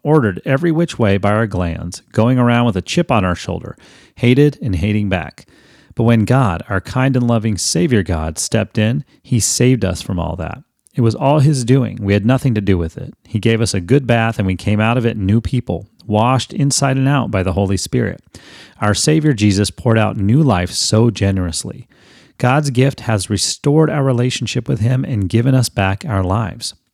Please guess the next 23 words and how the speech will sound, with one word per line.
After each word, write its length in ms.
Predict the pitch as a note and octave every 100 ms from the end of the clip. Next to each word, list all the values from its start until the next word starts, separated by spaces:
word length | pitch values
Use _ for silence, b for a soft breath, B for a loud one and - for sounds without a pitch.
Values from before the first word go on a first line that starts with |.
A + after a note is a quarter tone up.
| _
And 120 | C#3+ A#2
there's 160 | G#2+
more 260 | G#2+ D3 D3
life 280 | A#2 B2+ -
to 100 | -
come, 380 | A#2 A#2+ F#2 - -
an 100 | A2+
eternity 560 | A2 - D3+ C#3+ F2+ E2+
of 120 | D#2+
life. 380 | D#2+ - - _ B B B
You 160 | A#2 G2+
can 180 | G#2+
count 300 | F#2 G2+ A2
on 140 | F#2 E2
this. 380 | D#2 G#2+ - - _ -
I 60 | A2+
want 180 | A#2
you 60 | B2
to 60 | G#2+
put 220 | - F3+
your 140 | D3+
foot 300 | B2+ - C#3
down. 320 | - F2+ G#2+